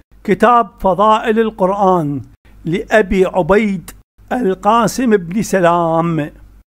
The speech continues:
فضائل القرآن للقاسم بن سلام، المتوفي سنة ميتين وأربعة وعشرين هجري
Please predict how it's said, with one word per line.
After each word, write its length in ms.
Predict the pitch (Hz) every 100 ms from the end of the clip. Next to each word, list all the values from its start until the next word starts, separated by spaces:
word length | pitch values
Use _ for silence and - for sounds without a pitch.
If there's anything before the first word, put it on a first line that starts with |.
| -
فضائل 480 | - 175 170 226 202
القرآن 760 | 196 214 202 220 214 254 254 - - - - -
للقاسم 760 | 170 180 202 220 214 226 220
بن 140 | 202 180
سلام، 560 | 180 165 147 120 120 - - - -
المتوفي 760 | 233 208 196 202 208 220 220 226
سنة 320 | - 202 185 180
ميتين 600 | 190 180 - 226 214 190
وأربعة 760 | 202 - 247 214 175 170 165
وعشرين 760 | 156 - 180 - 185 247 277 190
هجري 600 | 262 226 214 202 175